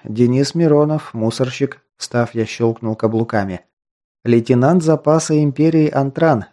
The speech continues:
приписан ко второму резервному флоту при получении сертификата пилота». «Чёрт, а мы-то уж думали. Ну и напугал ты нас, парень.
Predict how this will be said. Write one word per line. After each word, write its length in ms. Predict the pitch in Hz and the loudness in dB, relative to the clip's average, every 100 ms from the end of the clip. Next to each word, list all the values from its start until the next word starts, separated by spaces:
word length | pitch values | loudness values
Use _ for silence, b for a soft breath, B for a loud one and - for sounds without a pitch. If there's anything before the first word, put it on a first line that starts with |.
| - | -4
приписан 560 | 117 117 131 131 139 | -2 0 0 0 -2
ко 120 | 131 | -2
второму 440 | 127 - 117 131 135 | -4 -2 0 2 2
резервному 640 | 127 123 131 127 123 120 | 2 2 2 2 2 0
флоту 460 | - 127 143 151 135 | 0 0 2 2 0
при 140 | - 131 | -2 -2
получении 600 | 127 120 120 135 135 135 | 0 -2 0 -2 -2 -2
сертификата 760 | 123 131 127 120 127 127 123 | -2 -6 -4 -6 -2 0 0
пилота». 480 | 123 135 139 98 71 - _ _ _ _ _ _ _ _ | 0 2 2 0 -4 -20 _ _ _ _ _ _ _ _
«Чёрт, 600 | - - 98 92 80 - | -12 -8 -6 -6 -8 -10
а 100 | 95 | -6
мы-то 320 | 117 131 127 | 0 0 2
уж 220 | 120 120 113 | 2 2 2
думали. 480 | 127 110 104 98 - _ - | 0 2 0 -4 -6 _ -14
Ну 200 | 101 131 | -4 0
и 60 | |
напугал 540 | 147 143 127 120 139 160 | 2 0 0 2 2 2
ты 100 | 139 | 2
нас, 240 | 123 113 | 0 -2
парень. 380 | - 110 101 95 | -2 -2 -2 -6